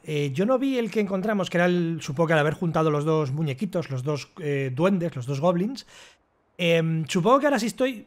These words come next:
si me doy cuenta mientras juego, intentaré venir aquí a la, a la zona de coleccionables para ver qué te cuentan con los coleccionables. Parece que te van a,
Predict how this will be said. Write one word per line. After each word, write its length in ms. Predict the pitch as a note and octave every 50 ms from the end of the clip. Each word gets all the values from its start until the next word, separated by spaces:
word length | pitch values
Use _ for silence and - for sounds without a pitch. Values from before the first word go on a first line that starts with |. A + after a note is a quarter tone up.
| _
si 180 | - - - E3+
me 140 | D#3 D#3 D3+
doy 140 | F#3 A#3+ G#3+
cuenta 300 | - A#3 A#3 A3+ A3 G#3+
mientras 280 | A3 G#3 G3+ G3 F3 -
juego, 240 | - A#3 G3+ G3
intentaré 540 | E3+ D3+ C#3 D#3+ C#3+ C#3+ C3 C#3 C3 D3 D#3
venir 260 | E3+ F#3+ G3 G#3 G3
aquí 220 | G3 F#3 F3 - G3+
a 40 | F#3
la, 180 | F3 D#3+ D3 -
a 120 | G3 E3+
la 80 | D3 C#3
zona 160 | - F#3+ F3+
de 80 | F3+ F3
coleccionables 460 | F3+ F3 E3+ F3+ F3+ F#3 F#3 E3+ -
para 240 | - D3 C3 C3 C3
ver 140 | C3+ D3 D3
qué 120 | C#3+ F3+
te 160 | F3 - D#3 C3+
cuentan 320 | F3+ F3+ F3 F3 E3+ D3
con 80 | E3 D3+
los 80 | D3+ C3+
coleccionables. 400 | E3 D3 C3 D3+ F3+ F3+ D#3 -
Parece 240 | - D3 D3 D#3+
que 100 | D3+ E3
te 60 | C#3+ D3+
van 140 | D3+ D3+
a, 300 | D3+ D3 C#3+ C#3 C3+ C3